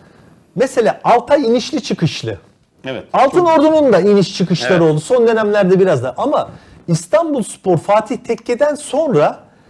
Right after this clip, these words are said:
Speaker 1: düşüşe geçip sonra ivmelenerek devam etmesi var.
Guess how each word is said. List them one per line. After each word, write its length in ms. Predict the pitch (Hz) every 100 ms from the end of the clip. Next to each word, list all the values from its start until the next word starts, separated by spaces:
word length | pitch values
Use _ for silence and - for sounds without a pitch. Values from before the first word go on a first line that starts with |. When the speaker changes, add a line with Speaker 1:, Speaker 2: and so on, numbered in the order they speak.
| - - - _ - 143
Speaker 1:
düşüşe 520 | 156 220 269 - 311
geçip 400 | 240 254 - 330
sonra 600 | 330 - 302 370 302 277 - -
ivmelenerek 840 | 202 233 247 269 294 320 302 208
devam 320 | 226 262 262
etmesi 440 | 247 - 208 - 226
var. 180 | 135